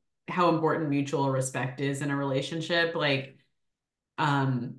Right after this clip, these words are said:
and making sacrifices and tough decisions for the better of your partner. I think that that's what, who Wells and Josephine are.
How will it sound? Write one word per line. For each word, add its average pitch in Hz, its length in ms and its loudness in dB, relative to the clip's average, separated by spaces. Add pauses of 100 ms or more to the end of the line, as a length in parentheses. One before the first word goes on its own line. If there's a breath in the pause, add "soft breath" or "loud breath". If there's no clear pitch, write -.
(100)
and 160 180 2
making 143 580 -2
sacrifices 139 800 0
and 135 100 -2
tough 143 220 -4
decisions 139 760 -2
for 165 140 -4
the 143 60 0
better 135 320 0
of 131 140 2
your 123 160 -4
partner. 135 720 -2 (340)
I 156 60 -4
think 151 280 -2
that 139 120 -4
that's - 480 -2
what, 151 240 -2
who 156 120 0
Wells 131 280 0
and 135 100 0
Josephine 139 460 -2
are. 151 440 0